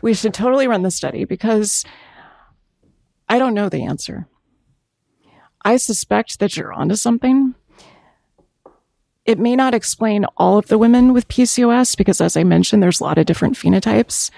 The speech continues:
but I think it could explain a significant portion. And,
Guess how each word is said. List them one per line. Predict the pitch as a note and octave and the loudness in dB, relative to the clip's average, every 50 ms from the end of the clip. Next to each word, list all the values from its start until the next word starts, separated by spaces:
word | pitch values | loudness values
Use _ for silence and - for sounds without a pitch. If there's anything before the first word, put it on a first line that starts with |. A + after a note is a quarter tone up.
| - - - _ - _ _ _ | -20 -20 -20 _ -20 _ _ _
but | - G#3+ G#3 | 2 2 4
I | G3 G3+ | 4 2
think | G3 - B3 B3 - | 2 2 2 2 2
it | B3+ - - | 2 0 0
could | - - A3+ G#3 | 0 2 2 2
explain | G3 - - - - - G3+ F#3 F#3 F#3+ F#3 F#3 F#3+ F#3 F3+ - _ _ _ _ _ _ _ _ _ _ _ _ _ _ _ _ _ _ _ _ _ _ - | 2 0 -4 -4 -2 0 0 2 2 2 4 4 4 2 2 -2 _ _ _ _ _ _ _ _ _ _ _ _ _ _ _ _ _ _ _ _ _ _ -6
a | - F3+ | -4 -4
significant | - - - - F#3+ F#3 - - - F3 C#3 - - | -4 -6 -6 -4 -6 -6 -6 -6 -6 -6 -6 -6 -8
portion. | - - - C#3+ E3+ - - A2+ - - F3+ E3 - _ _ _ _ _ _ _ _ _ _ _ _ _ _ _ _ _ _ _ _ _ _ | -12 -10 -8 -8 -8 -8 -10 -10 -8 -10 -10 -10 -14 _ _ _ _ _ _ _ _ _ _ _ _ _ _ _ _ _ _ _ _ _ _
And, | - G#3 G3+ G3+ G3+ G3+ G#3 G3+ | -6 -4 -2 -2 -2 -2 -2 -2